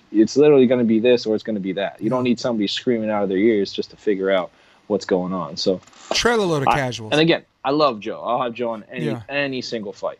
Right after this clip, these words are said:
Speaker 1: But
Speaker 2: Yep.
Speaker 1: I'm just saying maybe the top brass could use their, their
Speaker 2: Yeah.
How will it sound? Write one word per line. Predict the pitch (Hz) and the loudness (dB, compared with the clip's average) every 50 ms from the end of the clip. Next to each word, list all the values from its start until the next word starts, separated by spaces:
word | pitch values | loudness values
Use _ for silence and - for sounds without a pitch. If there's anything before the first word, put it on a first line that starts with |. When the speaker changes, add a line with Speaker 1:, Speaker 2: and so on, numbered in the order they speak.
| _ _ | _ _
Speaker 1:
But | _ 98 95 87 | _ -4 -4 -4
Speaker 2:
Yep. | 85 - _ _ | -6 -8 _ _
Speaker 1:
I'm | 110 110 110 | -10 -4 -2
just | 107 101 - | -2 -2 0
saying | - 110 107 101 | 2 2 2 2
maybe | 101 107 107 107 107 110 107 104 - - _ | 4 4 4 6 6 4 4 4 2 -2 _
the | 107 104 92 - - _ _ | -4 -4 -4 -4 -8 _ _
top | - - 113 104 - - | -4 0 2 2 2 0
brass | - 104 92 90 90 - | 0 -2 0 0 -2 -6
could | - - - 95 85 | -6 -6 -6 -6 -2
use | 87 95 104 107 101 95 90 - | 0 2 4 4 4 2 0 0
their, | 104 95 90 87 82 - _ _ _ | 2 2 2 2 -2 -6 _ _ _
their | 113 104 95 92 87 85 - _ _ _ _ _ _ _ _ _ _ | 0 2 2 2 2 -2 -6 _ _ _ _ _ _ _ _ _ _
Speaker 2:
Yeah. | 139 123 | -16 -16